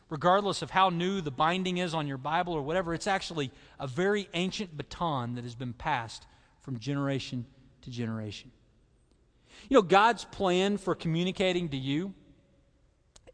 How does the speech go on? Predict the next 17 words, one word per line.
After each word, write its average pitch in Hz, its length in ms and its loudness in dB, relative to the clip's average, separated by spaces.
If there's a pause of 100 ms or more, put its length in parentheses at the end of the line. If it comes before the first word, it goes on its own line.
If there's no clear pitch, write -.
and 147 180 -2
God's 175 320 4
plan 175 400 0
for - 160 -6
communicating 165 640 0
to - 100 -4
me 143 320 -2 (1800)
was 170 240 2
to 160 140 0
communicate 202 640 2
at 160 140 2
a 147 100 2 (380)
point 214 280 2
in 175 80 -6
time 185 320 0
in 151 80 -2
history 123 480 -6